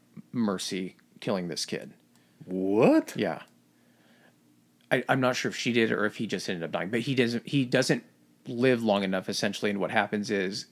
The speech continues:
Speaker 1: Guy becomes king.
Speaker 2: Yeah, he, he killed her, though. That's the, or he killed it, though. Or she killed it, though. That's the better story.
Speaker 1: Okay, let's go with that. So, what King Guy has in mind is he's gonna go ahead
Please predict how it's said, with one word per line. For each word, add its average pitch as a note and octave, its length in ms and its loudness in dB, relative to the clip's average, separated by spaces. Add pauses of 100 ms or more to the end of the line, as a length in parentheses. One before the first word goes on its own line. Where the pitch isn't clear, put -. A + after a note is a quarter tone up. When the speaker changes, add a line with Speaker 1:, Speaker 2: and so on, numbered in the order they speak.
(960)
Speaker 1:
Guy B2 280 2
becomes G#2+ 360 -4
king. - 380 -6 (320)
Speaker 2:
Yeah, G#2 340 2 (100)
he, A#2 60 -4
he B2 140 2
killed A#2+ 260 6
her, F2+ 100 4
though. E2 160 -2
That's E2+ 260 -2
the, F2 220 -8
or G#2+ 160 4
he A2 80 6
killed F2+ 280 -2
it, D2+ 140 -6
though. D2+ 200 -4
Or G2+ 160 -2 (160)
she C#3 340 4
killed G2 400 2
it, F#2+ 220 -2
though. C2+ 300 -4
That's F#2+ 180 -4
the F2+ 80 -10
better D#2+ 220 -2
story. C#2+ 500 -6
Speaker 1:
Okay, A2+ 160 -2
let's G2+ 160 -6
go G#2 100 0
with G2+ 120 -4
that. - 200 -6 (260)
So, A2+ 380 4 (680)
what A#2+ 400 6 (520)
King B2 400 4
Guy D#3+ 240 8
has A2+ 340 4
in G2 140 0
mind F2+ 400 -6 (200)
is A#2 380 4
he's C#3 360 4
gonna C3 200 8
go A2 160 8
ahead A2 420 4